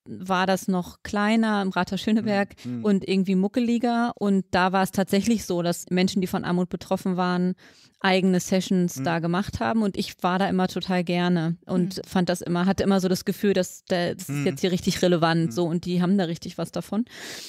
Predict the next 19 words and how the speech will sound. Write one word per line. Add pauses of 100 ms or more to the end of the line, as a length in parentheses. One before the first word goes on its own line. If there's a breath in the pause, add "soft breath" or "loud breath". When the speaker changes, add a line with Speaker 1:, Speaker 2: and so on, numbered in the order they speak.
(280 loud breath)
Speaker 1:
Und
ich
wünsche
es
dem
Gremium
auch
total
und
auch
Speaker 3:
Mhm.
Speaker 1:
den
Teilnehmenden.
Die
Veranstaltung
heißt,
„Was
jetzt
zählt?